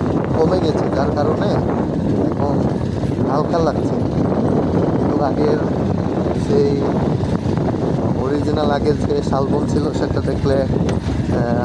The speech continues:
আপনার একা এই ভিতর দিয়ে যাওয়া, আহ, দুঃসাহসী বলা যায়। যারা, আমরা যারা পরিচিতি, আমরা রেগুলার এদিকে যাতায়াত করতাম, আমাদের জন্য সমস্যা হতো না, কিন্তু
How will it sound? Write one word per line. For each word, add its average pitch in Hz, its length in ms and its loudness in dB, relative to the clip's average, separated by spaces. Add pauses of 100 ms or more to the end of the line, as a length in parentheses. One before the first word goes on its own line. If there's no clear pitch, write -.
(180)
আপনার 135 280 0
একা 139 500 0 (280)
এই 135 200 2 (100)
ভিতর - 260 0
দিয়ে 147 220 0
যাওয়া, 143 280 0
আহ, 139 80 0 (2250)
দুঃসাহসী 170 640 0
বলা 135 240 2
যায়। - 160 0 (720)
যারা, 123 260 0 (340)
আমরা 135 300 0
যারা 143 200 0 (100)
পরিচিতি, 170 600 0
আমরা 139 320 0 (680)
রেগুলার 151 360 2
এদিকে - 360 0
যাতায়াত 147 280 0 (100)
করতাম, 143 300 0
আমাদের 135 320 0
জন্য 151 140 0 (100)
সমস্যা - 320 0
হতো 147 80 0
না, - 220 0
কিন্তু - 220 -2